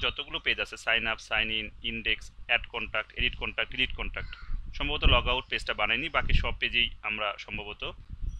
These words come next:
তৈরি করেছিলাম। দেখি একটু যে add, delete, edit, index, sign in, sign up, শুধুমাত্র লগ আউট পেজটা বানাইনি, আজকে সেটা প্রয়োজনে আমরা তৈরি করব। আর যেটা বললাম যে তোমরা তোমাদের প্রজেক্টটা চাইলে লোকাল হোস্ট এবং লোকাল হোস্ট পিএইচপি my admin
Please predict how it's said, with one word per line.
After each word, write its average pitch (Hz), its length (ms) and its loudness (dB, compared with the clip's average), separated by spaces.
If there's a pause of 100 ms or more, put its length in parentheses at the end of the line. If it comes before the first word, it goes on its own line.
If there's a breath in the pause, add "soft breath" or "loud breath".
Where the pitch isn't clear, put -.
(160)
তৈরি 147 220 6
করেছিলাম। 107 360 -4
দেখি 120 240 0
একটু - 140 -10 (120)
যে 123 120 10
add, 120 200 8 (500)
delete, 123 280 2 (200)
edit, 131 200 2 (160)
index, 127 340 0
sign 120 200 4
in, 139 60 -2 (100)
sign 107 220 4
up, - 140 -2
শুধুমাত্র 147 400 2 (180)
লগ 120 180 4
আউট 147 180 0
পেজটা 127 320 -2
বানাইনি, 110 260 2 (100)
আজকে - 220 -4
সেটা 113 200 0
প্রয়োজনে 110 340 0
আমরা 107 180 0
তৈরি 131 200 -2
করব। 135 160 -12 (1160 loud breath)
আর 113 220 8 (1080)
যেটা 127 160 2 (140)
বললাম 147 360 6
যে 131 140 -2
তোমরা 120 240 0
তোমাদের 117 300 -2
প্রজেক্টটা 117 420 2
চাইলে 120 240 6 (1160)
লোকাল 131 240 2
হোস্ট 139 240 -2
এবং 117 100 -2 (140)
লোকাল 123 200 -4
হোস্ট - 140 -4
পিএইচপি 127 300 0
my 117 100 8
admin 139 180 2